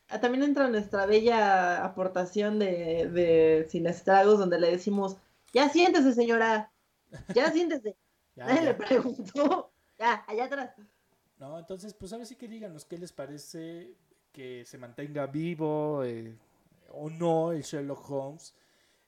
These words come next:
Speaker 2: eh, con, o, y con qué tanta libertad, ¿no? O sea, si es bueno, vaya, que en algún momento, pues, se vuelva también, eh, no sé, o sea, también,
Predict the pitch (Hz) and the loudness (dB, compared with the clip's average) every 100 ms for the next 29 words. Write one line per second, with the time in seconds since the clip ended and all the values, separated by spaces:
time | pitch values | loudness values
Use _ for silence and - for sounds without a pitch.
0 | _ - 113 113 _ 127 123 120 120 117 | _ -20 -18 -18 _ -14 -14 -18 -20 _
1 | _ 180 190 - 208 - 196 311 311 339 | _ -12 -12 -12 -18 -16 -14 -14 -12 -14
2 | 294 277 180 135 - 135 113 123 185 185 | -12 -10 -8 -10 -14 -16 -16 -20 -18 -16
3 | 180 180 175 175 _ _ _ _ _ - | -14 -14 -16 -20 _ _ _ _ _ -20
4 | - 156 165 185 170 185 185 165 143 _ | -18 -14 -10 -10 -12 -12 -14 -16 -20 _
5 | _ _ _ _ _ _ _ _ _ _ | _ _ _ _ _ _ _ _ _ _
6 | _ _ _ _ _ _ _ 180 214 - | _ _ _ _ _ _ _ -6 -6 -6
7 | - 143 143 147 208 226 226 214 196 - | -14 -16 -16 -14 -14 -14 -14 -14 -12 -8
8 | 196 196 196 156 143 143 139 151 156 147 | -8 -8 -12 -12 -10 -12 -12 -10 -10 -10
9 | - 127 131 139 127 123 120 _ _ - | -12 -14 -12 -12 -12 -20 -20 _ _ -20
10 | 120 117 117 117 117 135 - 254 151 135 | -18 -16 -14 -16 -16 -16 -16 -16 -16 -18
11 | 123 127 135 139 | -20 -20 -20 -20